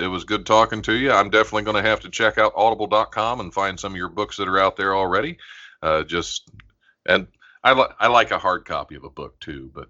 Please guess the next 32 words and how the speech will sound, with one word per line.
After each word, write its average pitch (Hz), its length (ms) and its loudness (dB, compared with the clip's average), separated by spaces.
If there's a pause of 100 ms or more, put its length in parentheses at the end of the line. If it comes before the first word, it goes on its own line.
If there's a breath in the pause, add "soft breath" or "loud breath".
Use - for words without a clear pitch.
you 76 140 -12
know, 67 160 -14
I 71 220 -8 (300)
don't, 78 200 -6
just 98 200 -2
don't 82 220 -6
have 87 220 -2
the 82 80 -12
time 95 320 -2
to 92 100 -8
read 104 320 0
that 82 100 -6
I'd 80 220 -2
like. 69 240 -4
So 69 240 -4
I'm 78 160 0
gonna, 80 220 -4 (320 loud breath)
I'm 92 100 2
gonna 101 160 4
check 101 280 2
out 101 180 4
Audible 110 460 2
and 92 100 -8
get 98 160 -4
some 101 180 -2
of 98 60 -6
your 95 100 -4
books. 110 420 0
Uh, 85 200 0
check 110 260 0
out 104 180 4
Neil, 107 220 -4